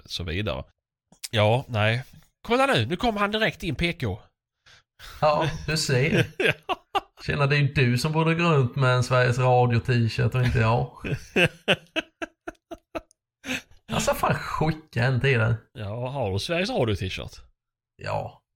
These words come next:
Speaker 1: Du har det, ja.
Speaker 2: Ja, men de har jag vunnit fair and square på musikquiz.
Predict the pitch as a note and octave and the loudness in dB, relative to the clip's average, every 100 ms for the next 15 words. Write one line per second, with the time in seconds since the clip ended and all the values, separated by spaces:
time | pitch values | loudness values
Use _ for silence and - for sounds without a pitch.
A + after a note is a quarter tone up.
0 | - _ C3+ B2+ C3 A#2 F#2+ D2 G#2+ _ | -20 _ -6 -2 -2 -2 -4 -6 -12 _
1 | _ _ _ _ _ _ B2+ A#2+ A#2 - | _ _ _ _ _ _ 0 2 2 -2
2 | C3 C#3 D3 C#3+ C3+ B2 - E2 C3 B2+ | 0 2 4 4 4 2 -2 -4 -2 0
3 | C#3+ C#3 A#2 - - - A#2+ A2+ A2 A#2+ | 2 2 0 -2 -2 0 2 2 2 0
4 | A2+ G#2+ - - - C3 A2 A2 B2+ - | 0 -2 -2 -4 -4 -2 0 0 0 -2
5 | A#2+ A2 A#2+ A#2 A#2+ A#2+ - - | -2 0 -2 -2 -4 -4 -4 -12